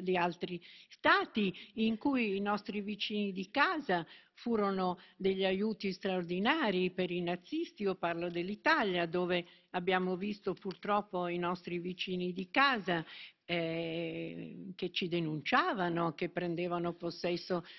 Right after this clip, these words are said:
del nostro appartamento, del nostro ufficio,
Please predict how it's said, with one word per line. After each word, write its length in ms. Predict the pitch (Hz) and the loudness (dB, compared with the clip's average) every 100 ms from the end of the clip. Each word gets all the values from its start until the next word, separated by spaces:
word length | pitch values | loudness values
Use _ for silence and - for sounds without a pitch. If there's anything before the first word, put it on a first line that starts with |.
| - | -4
del 180 | 190 185 | 0 0
nostro 320 | 175 170 180 | 0 -2 -4
appartamento, 960 | 165 180 - 180 185 240 294 - 190 | -2 -4 -2 -4 -2 -2 -2 0 0
del 180 | 175 170 | 2 0
nostro 400 | 170 175 - 170 | -2 -4 -4 -6
ufficio, 720 | 160 - 254 302 - 196 165 | -6 -2 -2 0 2 2 2